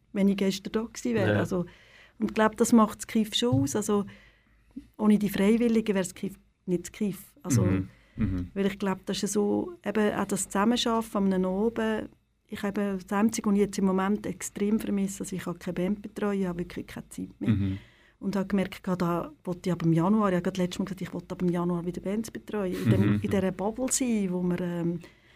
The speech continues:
Speaker 1: miteinander ist, mit den Künstlern, wir essen ja mit den
Speaker 3: Ja.
Speaker 1: Künstlern, man ist drinnen, man hat Securitas, die auch noch dazustehen, die auch dazugehören
Speaker 3: Mhm.
Speaker 1: und, ähm,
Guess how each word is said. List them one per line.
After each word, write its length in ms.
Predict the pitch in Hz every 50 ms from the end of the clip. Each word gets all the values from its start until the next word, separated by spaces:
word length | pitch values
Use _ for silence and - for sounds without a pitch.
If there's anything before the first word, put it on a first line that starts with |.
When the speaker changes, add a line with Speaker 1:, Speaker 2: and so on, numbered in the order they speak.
| - _ -
Speaker 1:
miteinander 560 | - 190 185 180 190 180 180 180 185 180 202
ist, 300 | 214 254 262 - - -
mit 200 | 226 208 202 202
den 80 | - 185
Künstlern, 540 | - - 202 202 240 233 - - - 220 208
wir 100 | 196 202
essen 340 | 180 196 220 - - - 233
ja 100 | 220 226
mit 200 | 226 226 - -
den 80 | 233 -
Speaker 3:
Ja. 60 | 220 214 220 214
Speaker 1:
Künstlern, 500 | 208 202 208 - - 208 202 190 196 190
man 80 | 180
ist 220 | 185 175 - - -
drinnen, 460 | 202 208 226 240 233 226 220 214 208
man 100 | 190 190
hat 240 | 196 196 196 - - - - - - _
Securitas, 840 | - - 196 190 - - 214 240 254 247 - - 233 220 208 - -
die 60 | 202
auch 200 | - - 190 226 247
noch 100 | 254 247
dazustehen, 880 | 233 - - - - 214 220 233 226 - - - 220 214 214 220 214
die 40 | 180
auch 100 | 175 190 208
dazugehören 960 | 226 233 - - - 220 226 233 226 226 - 220 208 214 214 214 214 208 208
Speaker 3:
Mhm. 40 | 190
Speaker 1:
und, 180 | 190 190 190 196
ähm, 340 | 190 180 180 180 180 175